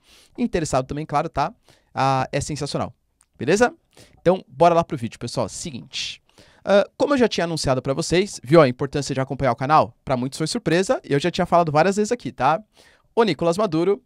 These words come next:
vem ao Brasil, na verdade chegou ao Brasil, e outros líderes de Estado também vão chegar, tá? Tanto direita quanto esquerda, possivelmente, né, pessoal, o Guillermo Lasso no Equador, o Laca Lipou aí do Uruguai, o Alberto Fernandes da Argentina,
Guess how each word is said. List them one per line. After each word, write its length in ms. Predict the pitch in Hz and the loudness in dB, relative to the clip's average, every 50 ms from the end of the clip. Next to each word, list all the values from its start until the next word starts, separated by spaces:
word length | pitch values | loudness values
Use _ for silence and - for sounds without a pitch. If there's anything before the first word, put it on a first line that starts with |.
| _ _ - | _ _ -14
vem 240 | 123 127 156 147 127 | -4 -2 -2 0 0
ao 80 | 127 | 0
Brasil, 480 | 131 151 170 175 120 131 175 185 147 - | 0 0 0 0 0 0 0 -2 -2 -4
na 140 | - 110 123 | -4 -4 -4
verdade 300 | 123 139 131 127 127 - | -2 0 0 0 0 -2
chegou 240 | - 160 123 117 117 | -6 -4 0 0 0
ao 40 | 113 | 0
Brasil, 480 | - 165 165 139 - 202 208 143 - - _ - - _ _ - | 2 0 0 0 0 -2 -2 -2 -4 -8 _ -20 -20 _ _ -10
e 140 | 175 190 208 | -2 2 2
outros 300 | 247 - - 277 226 - | 2 4 2 0 -2 -2
líderes 320 | 220 226 208 220 214 202 | -4 -4 -4 -6 -8 -8
de 20 | |
Estado 320 | - - 196 170 196 226 220 | -6 0 0 0 0 0 -2
também 220 | 247 233 208 202 | -2 -2 0 -2
vão 100 | 208 226 | -2 -4
chegar, 300 | - - - 196 175 156 | -6 -2 2 4 4 4
tá? 260 | - - 139 156 160 - _ _ - | 4 2 2 2 2 0 _ _ -6
Tanto 220 | 151 151 - 160 | -6 -6 -6 -8
direita 480 | 131 123 117 147 170 165 139 131 123 123 | -8 -4 -2 0 0 0 -2 -4 -8 -8
quanto 180 | - 147 127 | -8 -8 -8
esquerda, 640 | - - - 151 170 175 170 147 131 127 117 101 - _ _ _ _ _ _ _ | -8 -6 -2 -2 0 0 0 0 -2 -4 -4 -4 -8 _ _ _ _ _ _ _
possivelmente, 540 | 151 147 - 170 165 147 139 127 123 - 139 | -6 -4 -2 -4 -4 -2 -2 -4 -6 -6 -8
né, 80 | 139 | -8
pessoal, 300 | 139 139 131 - 135 120 | -6 -8 -6 -4 -4 -4
o 40 | 120 | -4
Guillermo 380 | 120 139 131 156 147 139 123 135 | -6 -6 -2 -2 -2 0 0 2
Lasso 380 | 123 143 151 139 120 - 143 | 4 4 4 4 2 -2 -6
no 40 | 135 | -8
Equador, 600 | 131 - 117 104 113 147 170 175 165 147 135 123 | -6 -8 -8 -4 0 2 4 4 4 4 2 -2
o 120 | 127 123 | -4 -4
Laca 300 | 117 135 143 143 - 143 | 0 0 0 0 0 -6
Lipou 380 | 131 117 - _ 151 151 147 139 | -8 -8 -6 _ 0 2 4 4
aí 140 | 135 135 127 | 2 2 -2
do 80 | 120 | -4
Uruguai, 520 | 117 113 104 123 143 160 170 160 151 135 127 | -8 -8 -2 2 6 6 6 6 4 2 0
o 60 | 131 | -2
Alberto 320 | 127 127 143 139 - - | 0 0 -2 -4 -4 -8
Fernandes 400 | - 131 120 117 139 151 131 - | -8 -8 -4 -4 -4 -4 -4 -4
da 80 | - 131 | -4 -4
Argentina, 840 | 127 113 107 98 - - - 185 190 180 170 156 143 127 117 107 | -4 -4 -8 -10 -10 -8 -6 -4 -4 -4 -4 -2 -2 -2 -2 -4